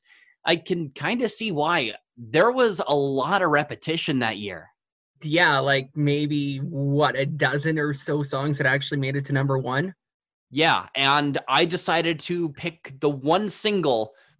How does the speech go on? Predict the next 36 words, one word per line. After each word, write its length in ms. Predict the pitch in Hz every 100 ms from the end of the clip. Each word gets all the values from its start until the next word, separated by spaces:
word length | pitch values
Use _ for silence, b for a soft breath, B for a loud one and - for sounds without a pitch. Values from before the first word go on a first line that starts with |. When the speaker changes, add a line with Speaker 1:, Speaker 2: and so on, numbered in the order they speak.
| _
Speaker 1:
that 140 | 135 139
was 160 | 143
only 340 | 143 160 170 160
number 320 | 151 147 147
one 300 | 135 135 135
for 560 | 135 135 135 127 120 107
one 340 | 107 135 131
week. 400 | 123 92 - - _ _
Only 260 | 190 226 220
one. 400 | 180 139 87 92 _ _ _ _ _ -
And 120 | 233
even 300 | 403 339 202
then, 320 | 208 185 117 90 _ _ _ _
even 200 | 185 226
then, 160 | 226 220
the 80 | 185
singer 360 | - 196 165
actually 420 | 151 151 - 165 151
managed 280 | 139 135
to 60 | 143
have, 180 | 143 143
like, 160 | 127
two 160 | - 156
number 220 | 139 135
one 180 | 123 113
singles 360 | 120 117 113 104
that 180 | 101
year. 180 | 98 87
Toni 260 | - 156 202
Braxton, 640 | 147 139 135 - 131 120 123
I 180 | 123 127
chose 460 | - 156 156 143 - b b b
You're 120 | 143 135
Making 320 | 143 139 135
Me 100 | 123
High. 380 | 120 98 90